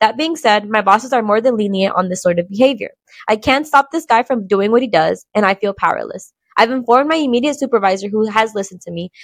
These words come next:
He said he'd write an email to his supervisors to have them discuss how they should handle the situation. My question is, if my boss decided not to take action, can I do anything to remedy the situation?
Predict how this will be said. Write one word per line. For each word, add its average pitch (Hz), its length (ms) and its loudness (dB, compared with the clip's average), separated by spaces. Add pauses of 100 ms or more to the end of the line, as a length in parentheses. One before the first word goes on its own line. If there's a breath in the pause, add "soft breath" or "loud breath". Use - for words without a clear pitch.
(100)
He 240 60 -4
said 247 200 4
he'd 254 180 0
write 233 160 2
an 294 100 -2
email 202 260 0
to 240 120 0
his 240 120 2
supervisors 185 520 -2
to 202 100 -14
have 202 200 0
them 220 100 -8
discuss 208 360 -2
how 180 120 2
they 175 100 0
should - 180 -10
handle 180 220 0
the 170 60 -4
situation. - 560 -4 (340)
My 185 100 0
question 233 380 0
is, 190 200 -4 (160)
if 277 100 -10
my 208 120 0
boss 190 280 4
decided 240 320 -2
not 190 160 -2
to - 80 -4
take 262 200 0
action, 180 440 -4 (120)
can 185 120 2
I 190 80 2
do 180 160 0
anything 175 320 -2
to 175 100 -2
remedy - 280 0
the - 100 -2
situation? - 500 -6